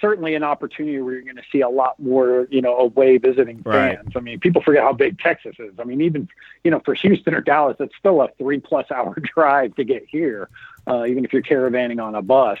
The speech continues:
Speaker 1: So, uh, you know, I think that just will create some natural, where there's gonna be more people from Houston in town and more people from Austin will go to,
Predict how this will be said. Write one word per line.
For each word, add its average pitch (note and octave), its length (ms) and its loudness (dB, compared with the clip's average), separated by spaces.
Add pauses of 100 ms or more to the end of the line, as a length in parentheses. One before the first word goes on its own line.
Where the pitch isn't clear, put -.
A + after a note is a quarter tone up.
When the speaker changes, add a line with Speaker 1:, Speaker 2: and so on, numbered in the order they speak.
Speaker 1:
So, A2+ 280 -2 (240)
uh, F3+ 40 0
you G3 140 4
know, F#3+ 80 2
I E3+ 100 0
think G#3+ 220 -2
that D#3 280 0
just C3 260 -12
will C3 140 -10
create B2+ 360 -12
some B2+ 120 -12
natural, B2 340 -10
where B2+ 80 -6
there's B2+ 240 -4
gonna C3+ 160 0
be B2+ 120 -2
more B2+ 320 -4 (140)
people C#3 340 0
from B2 220 0
Houston B2+ 460 -2
in B2 100 -4
town B2+ 380 2
and A#2+ 100 -4
more C3 140 0
people A2+ 220 -4
from C3 160 -8
Austin B2 460 0
will A#2 120 -4
go B2 180 0
to, B2 180 -2